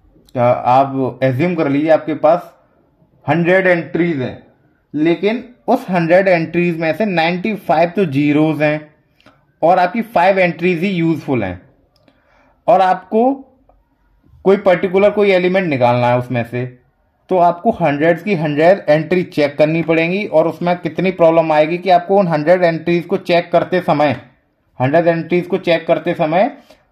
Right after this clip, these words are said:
नाइंटी फ़ाइव ज़ीरोज़ भी देखने पड़ेंगे और उसमें फ़ाइव अपनी यूजफुल एंट्रीज निकालेंगे। Very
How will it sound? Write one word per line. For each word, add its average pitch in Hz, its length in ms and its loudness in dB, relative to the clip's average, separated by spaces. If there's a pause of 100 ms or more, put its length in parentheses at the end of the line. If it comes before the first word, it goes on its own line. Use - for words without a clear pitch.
नाइंटी 190 340 0
फ़ाइव 196 240 2
ज़ीरोज़ 190 420 4
भी 214 100 0
देखने 175 340 2
पड़ेंगे 160 320 2
और 202 120 4
उसमें 190 220 -2
फ़ाइव 175 340 2
अपनी 175 200 -4
यूजफुल 160 440 0
एंट्रीज 135 340 -2
निकालेंगे। 101 560 0 (920)
Very 156 240 2